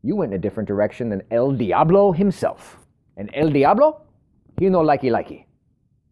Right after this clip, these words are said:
<laughs> The favorite phrase I love is, let's see here. If you're not either regularly or occasionally running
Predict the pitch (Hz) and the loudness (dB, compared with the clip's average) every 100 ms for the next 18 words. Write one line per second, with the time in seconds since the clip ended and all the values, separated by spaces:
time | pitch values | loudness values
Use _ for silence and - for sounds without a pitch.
0 | _ _ _ - 147 _ - 131 156 151 | _ _ _ -18 -18 _ -10 -2 0 2
1 | 143 - 131 117 85 - _ _ _ - | 0 2 4 4 0 -8 _ _ _ -8
2 | - 139 135 135 131 95 95 92 - _ | -2 0 2 2 2 2 -2 -2 -8 _
3 | _ _ _ _ _ - _ _ _ _ | _ _ _ _ _ -20 _ _ _ _
4 | _ _ _ _ _ _ _ _ - - | _ _ _ _ _ _ _ _ -20 -10
5 | 95 80 - _ _ _ _ _ _ _ | -8 -8 -12 _ _ _ _ _ _ _
6 | - 107 110 101 120 156 214 - _ _ | -20 -10 -8 -6 -4 -4 -4 -12 _ _
7 | - 123 135 131 143 143 139 _ _ _ | -10 -4 -2 0 0 0 -4 _ _ _
8 | _ - 113 147 180 175 151 127 - 139 | _ -10 -4 -2 2 2 2 0 0 -2
9 | 139 135 156 156 160 127 127 120 98 | -2 0 0 2 0 0 0 -2 -4